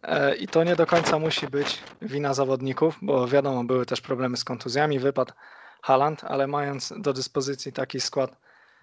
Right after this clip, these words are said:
personalny, nie można tylko usprawiedliwiać tego wszystkiego brakiem, e, kluczowego zawodnika, czyli typowej dziewiątki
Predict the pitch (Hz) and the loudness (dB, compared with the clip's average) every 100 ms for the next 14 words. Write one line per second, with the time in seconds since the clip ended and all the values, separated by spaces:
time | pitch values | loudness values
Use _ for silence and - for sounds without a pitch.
0 | _ 143 135 147 135 143 143 143 143 139 | _ -2 0 0 0 0 0 0 0 2
1 | 139 131 127 131 123 - 131 127 127 135 | 0 0 -2 -2 -2 0 2 2 0 0
2 | 131 - - - 135 127 - - - 131 | 0 -2 -14 -4 -2 -2 -4 -4 0 0
3 | 127 139 - 131 120 _ _ _ _ _ | 4 2 2 -4 -6 _ _ _ _ _
4 | - 240 233 240 240 240 247 _ _ _ | -6 -4 -2 -2 -4 -6 -10 _ _ _
5 | _ _ _ _ _ _ _ _ _ _ | _ _ _ _ _ _ _ _ _ _
6 | _ _ _ - - 139 139 135 131 131 | _ _ _ -18 -2 0 4 4 4 2
7 | 123 - 123 131 123 127 139 139 120 135 | 0 -8 0 2 2 0 -2 -2 -2 -4
8 | 123 - - 131 127 123 127 127 - 147 | -6 -6 -4 -2 -2 -2 -2 -4 -6 -8